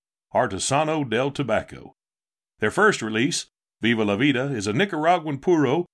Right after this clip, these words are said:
produced at the A J Fernandez factory.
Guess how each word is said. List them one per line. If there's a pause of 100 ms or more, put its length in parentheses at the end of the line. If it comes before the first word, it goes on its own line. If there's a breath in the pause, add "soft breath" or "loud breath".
(220)
produced
at
the
A
J
Fernandez
factory.